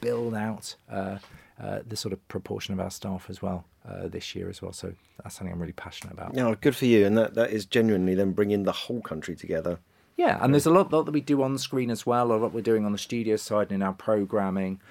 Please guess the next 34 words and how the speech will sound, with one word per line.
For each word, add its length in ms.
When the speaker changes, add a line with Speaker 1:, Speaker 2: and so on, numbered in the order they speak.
Speaker 1:
Um, 360
but 220
it's 180
just, 200
uh, 180
you 100
know, 60
m-, 180
my 180
advice 280
to 120
anyone 300
listening 420
is, 140
is, 300
is 160
however 420
hard 280
or 80
intense 420
your, 220
your 160
job 360
is 200
and 80
how, 220
however 380
relentless 600
is, 80
trying 240
to 120
create 240
something, 640
uh, 140